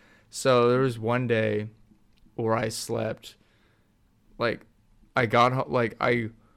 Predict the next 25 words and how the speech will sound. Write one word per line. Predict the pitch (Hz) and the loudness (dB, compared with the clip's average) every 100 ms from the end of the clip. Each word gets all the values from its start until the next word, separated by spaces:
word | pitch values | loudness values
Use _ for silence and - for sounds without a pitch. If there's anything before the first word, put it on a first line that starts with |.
| _ | _
woke | - 113 123 120 | -4 2 2 4
up | 123 120 117 | 4 4 2
at | 127 | -4
my | 120 | -4
normal | 117 120 113 | -4 -6 -6
time. | - 113 | -6 -4
Maybe | 120 123 | -2 0
I | 123 | -2
slept, | 135 120 | -2 -4
like, | 202 | -6
six | - - 123 - | -8 -4 -4 -2
hours. | 110 110 113 117 - | -4 -2 -4 -4 -8
I | |
went | 113 110 | -6 -6
to | - | -6
the | 143 | -8
gym. | - 120 110 113 113 113 | -6 -6 -4 -4 -6 -8
Then | 113 117 | -8 -6
later | 139 120 | -2 -2
that | 120 117 | -2 -2
day, | 117 | -2
I | 113 110 | 0 -2
worked | 104 139 127 - | -4 -2 -2 -2
seven | - 117 113 113 | -4 -4 -4 -6
hours, | 113 113 110 113 113 - | -4 -4 -2 -4 -6 -10